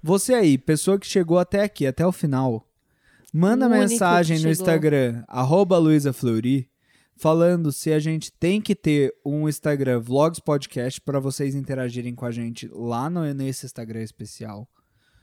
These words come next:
Speaker 1: Ou, se não, se a gente continua falando pra galera interagir nos nossos Instagrams pessoais.
Speaker 2: Sim.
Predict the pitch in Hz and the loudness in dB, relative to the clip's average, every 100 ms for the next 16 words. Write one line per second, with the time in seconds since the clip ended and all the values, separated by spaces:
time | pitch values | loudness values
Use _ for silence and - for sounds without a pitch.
0 | _ _ - _ _ - 160 175 208 233 | _ _ -20 _ _ 2 4 4 2 -4
1 | _ _ _ - 190 185 135 110 123 151 | _ _ _ -6 -2 0 -2 -4 -6 -2
2 | 147 151 - 156 143 151 156 156 156 147 | -2 -4 -6 -6 -6 -4 -4 -4 -4 -4
3 | 147 151 147 143 143 143 143 139 147 139 | -4 -6 -2 0 0 0 -2 -4 -4 -4
4 | 127 139 139 131 131 131 - 131 127 127 | -4 -4 -6 -6 -6 -8 -8 -10 -8 -8
5 | 123 123 - 113 - - - - 247 202 | -10 -14 -12 -14 -14 -20 -20 -18 -14 -12
6 | 185 | -12